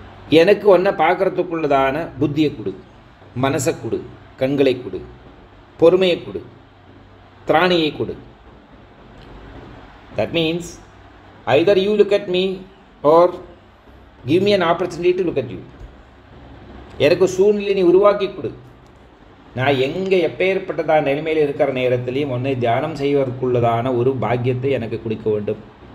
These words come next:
காரணம், என்னுடையதுன்னு ஒண்ணுமே இல்லை இனிமே. என்னுடைய சரீரம், மனசு, ஆத்மா மூன்றையும் உனக்கு நான் சமர்ப்பணம் செய்து விட்டேன்.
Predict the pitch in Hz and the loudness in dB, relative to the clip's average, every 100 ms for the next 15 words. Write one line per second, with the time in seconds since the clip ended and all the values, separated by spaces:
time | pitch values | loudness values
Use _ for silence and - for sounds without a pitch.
0 | - - - - 123 139 165 190 190 - | -20 -20 -16 -2 0 2 0 -4 -8 -18
1 | - - 110 131 151 151 151 165 165 143 | -20 -4 -4 -2 0 0 0 0 0 0
2 | 143 151 170 147 156 165 151 123 120 - | -2 0 0 2 2 2 0 -4 -6 -10
3 | - 120 117 131 135 135 123 - - - | -14 -10 -6 -4 -2 -2 -4 -10 -16 -20
4 | - - 127 151 160 175 - - - 104 | -18 -8 -4 0 2 0 -2 -16 -20 -10
5 | 107 123 151 - 170 185 - 113 123 - | -4 -4 -4 -8 -8 -8 -6 -4 -4 -6
6 | 127 - - 131 165 170 160 170 131 - | -10 -10 -10 -6 -4 -4 -2 -2 -4 -6
7 | 127 117 110 131 - 131 117 123 110 104 | -6 -4 -4 -6 -4 -6 -2 -2 -2 -6
8 | - 107 95 | -4 -4 -4